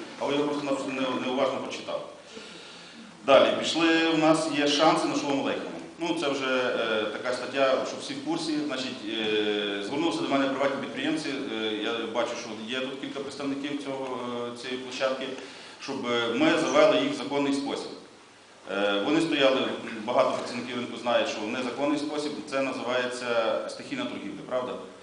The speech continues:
Е, значить, вісім місяців вони не сплачували до бюджету ніяких податків. Розумію їх, в них були якісь конфлікти з попереднім керівництвом, звернувся до мене листом,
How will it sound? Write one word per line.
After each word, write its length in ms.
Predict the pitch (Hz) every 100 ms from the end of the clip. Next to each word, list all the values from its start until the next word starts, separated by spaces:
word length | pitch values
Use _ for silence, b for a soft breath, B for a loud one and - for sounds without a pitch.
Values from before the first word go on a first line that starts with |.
| B B B -
Е, 40 | 92
значить, 320 | 107 113 113 104 - -
вісім 280 | 160 - 156
місяців 360 | 190 - 156 139
вони 140 | 147
не 120 | 143
сплачували 500 | 139 143 143 143 139
до 80 | 131
бюджету 360 | 127 123 147 147
ніяких 340 | 123 123 123
податків. 340 | 101 - - 87 110
Розумію 440 | 151 147 160 190
їх, 380 | 185 175 156 127
в 40 | 143
них 200 | 151 143
були 180 | 143
якісь 160 | 139 139
конфлікти 440 | 135 123 147 139 123 110 107
з 20 | 127
попереднім 540 | 127 127 131 135 131
керівництвом, 400 | 127 139 160 -
звернувся 320 | 131 151 139
до 80 | 123
мене 160 | 123 117
листом, 420 | 113 - 165 165